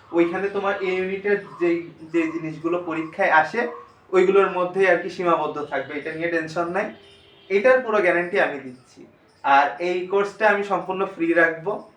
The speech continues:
আর আমি চেষ্টা করবো ছয় মাসের মধ্যেই কমপ্লিট করে দেওয়ার। আমি as soon as possible, হয়তো রোজার শুরুতেই আমি এটা শুরু করে দিতে পারি, আবার ধরো পঁচিশ ছাব্বিশ তারিখ থেকেও শুরু করে দিতে পারি, আহ, ফেব্রুয়ারি মাসে।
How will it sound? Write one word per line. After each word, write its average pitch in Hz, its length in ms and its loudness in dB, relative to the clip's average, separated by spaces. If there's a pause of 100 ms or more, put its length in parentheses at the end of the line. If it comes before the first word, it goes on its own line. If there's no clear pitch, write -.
(140)
আর 135 280 2
আমি 156 220 -4
চেষ্টা 202 320 0
করবো 220 320 2
ছয় 190 160 2
মাসের 180 280 -2
মধ্যেই 180 300 -2
কমপ্লিট 160 440 -6
করে 131 220 -2
দেওয়ার। - 220 -12 (460)
আমি 160 560 -6
as 165 260 2
soon 180 140 -4
as 180 60 -4 (100)
possible, 170 420 0
হয়তো 170 380 2
রোজার 170 280 6
শুরুতেই 175 500 -2
আমি 180 420 -6
এটা 170 160 -6
শুরু 175 240 -6
করে 190 160 0
দিতে 180 220 -4
পারি, 190 340 0 (520)
আবার 156 300 6
ধরো 160 300 0
পঁচিশ 190 280 -2
ছাব্বিশ 180 320 -2
তারিখ 180 240 0
থেকেও 190 180 0
শুরু 175 220 -2
করে 165 200 0
দিতে 139 220 -6
পারি, 135 260 -4 (640)
আহ, 135 440 -8 (600)
ফেব্রুয়ারি 139 460 0
মাসে। 135 360 -4